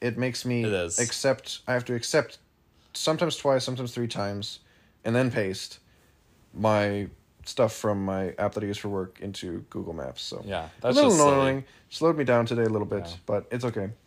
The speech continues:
Speaker 1: Beyond
Speaker 2: Yeah.
Speaker 1: that,
Speaker 2: There's some more issues with, like, it causing, um, the thirteen series of phones and the fourteen series to overheat.
Speaker 1: <laughs> Nice.
Speaker 2: Um,
Speaker 1: Me and my
Speaker 2: and,
Speaker 1: S E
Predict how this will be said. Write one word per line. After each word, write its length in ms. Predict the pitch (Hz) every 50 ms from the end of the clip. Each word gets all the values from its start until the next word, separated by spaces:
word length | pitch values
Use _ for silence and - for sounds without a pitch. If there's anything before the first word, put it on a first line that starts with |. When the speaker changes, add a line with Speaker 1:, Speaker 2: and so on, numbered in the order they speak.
| _ _ _ _ _ - _ _
Speaker 1:
Beyond 280 | 131 147 180 202 185 139
Speaker 2:
Yeah. 120 | 113 104
Speaker 1:
that, 220 | 117 - - - - _
Speaker 2:
There's 300 | - 127 139 147 147 139
some 640 | - - - - - - - - - - - 151 135
more 240 | 131 139 151 156 151
issues 400 | 135 - - 139 123 120 - 120
with, 160 | 120 - -
like, 300 | 117 113 104 - - - _ - - - - - - _ _ -
it 180 | 135 117 -
causing, 880 | - - - 104 113 123 117 110 - 123 117 117 120 117 117 117 113 104 - - -
um, 640 | 101 110 110 107 104 101 98 95 92 90 85 78 76 _ _ _ _ - - - _ _ _ _ _ _ _ _ -
the 840 | 120 117 113 110 107 104 104 104 104 101 101 101 98 95 92 82 - - _ _ _
thirteen 480 | - 110 - - - - 147 143 139 135
series 480 | - - 139 131 135 131 131 127 -
of 100 | 135 120 -
phones 720 | - - 131 127 127 127 127 127 127 127 127 123 - -
and 440 | - - 110 110 113 113 113 113 107
the 60 | 104
fourteen 440 | - - 131 135 127 - - 117 107
series 420 | - - 110 104 104 104 104 -
to 100 | - -
overheat. 760 | - 110 107 101 98 98 - - 120 95 76 82 - - -
Speaker 1:
<laughs> 20 | 123
Nice. 360 | 117 95 - - - - - - - 131 - - 135 120 - - - -
Speaker 2:
Um, 440 | 110 110 107 104 101 101 98 95 95 - _ -
Speaker 1:
Me 100 | 113 120
and 80 | 113 110
my 120 | 107 98
Speaker 2:
and, 80 | - -
Speaker 1:
S 220 | 120 117 113 117
E 220 | 127 120 117 113